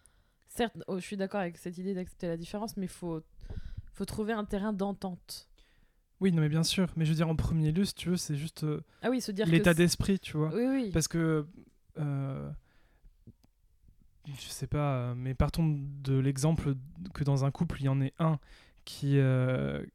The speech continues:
Speaker 2: comme tu disais, il a une libido plus importante que l'autre. Euh, que ça dérange l'un ou l'autre, l'idée de base, avant toute chose, c'est d'accepter que l'autre est différent et ne pas chercher à le changer. Ne pas se dire, euh,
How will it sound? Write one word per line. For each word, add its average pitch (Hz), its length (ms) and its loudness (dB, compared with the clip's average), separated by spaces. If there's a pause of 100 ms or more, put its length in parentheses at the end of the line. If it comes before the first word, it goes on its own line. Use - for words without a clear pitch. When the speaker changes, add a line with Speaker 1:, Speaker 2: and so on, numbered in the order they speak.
(320)
Speaker 2:
comme 143 160 4
tu - 100 6
disais, 139 300 10
il 139 80 4
a 135 40 4
une 139 420 2
libido 139 360 4
plus - 180 0
importante 139 460 2
que - 140 -2
l'autre. 165 420 4 (540)
Euh, 131 680 0 (960)
que - 80 2
ça 156 160 4
dérange 151 460 4
l'un 151 200 6
ou 147 120 6
l'autre, 156 420 4 (240)
l'idée 147 300 2
de 143 140 4
base, 160 440 4
avant 143 300 4
toute - 260 -2
chose, 180 440 6
c'est 147 220 0
d'accepter 151 600 0
que - 180 -10
l'autre 151 220 0
est 147 40 -2
différent 143 520 -2
et 147 380 0
ne 143 140 0
pas 147 160 0
chercher 147 300 -2
à 143 60 2
le 135 100 -4
changer. 151 460 0 (540)
Ne 143 80 2
pas 147 160 2
se 135 120 -4
dire, 147 240 2
euh, 139 180 2